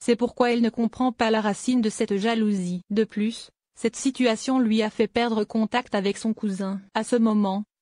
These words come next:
Albin vient vers eux et leur donne la clé de la chambre. Elle s'excuse ensuite pour ses actes et les invite à un barbecue organisé au bord de la piscine ce soir.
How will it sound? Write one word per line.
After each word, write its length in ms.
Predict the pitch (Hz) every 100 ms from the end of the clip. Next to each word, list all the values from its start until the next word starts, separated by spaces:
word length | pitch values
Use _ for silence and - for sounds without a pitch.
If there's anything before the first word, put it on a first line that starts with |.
| -
Albin 300 | 214 208 247
vient 240 | 226 247
vers 240 | 226 220 214
eux 80 | 226
et 80 |
leur 180 | 214 214
donne 160 | 208 226
la 140 | 214
clé 240 | 202 233 214
de 80 |
la 100 | 202
chambre. 640 | 196 - 190 185 180 185 185
Elle 120 | 226
s'excuse 540 | 220 247 - - 262 226
ensuite 420 | 214 - 247 -
pour 160 | 220
ses 260 | - 220 190
actes 220 | 220 -
et 80 | 214
les 180 | 196 196
invite 320 | 214 214 240
à 60 | 208
un 60 | 196
barbecue 480 | 208 214 202 220
organisé 680 | 233 226 208 220 220 202 240
au 120 | 226
bord 240 | 175 208 214
de 80 |
la 120 | 190 185
piscine 400 | 208 - 247 233
ce 160 | -
soir. 520 | 202 - 185 180 -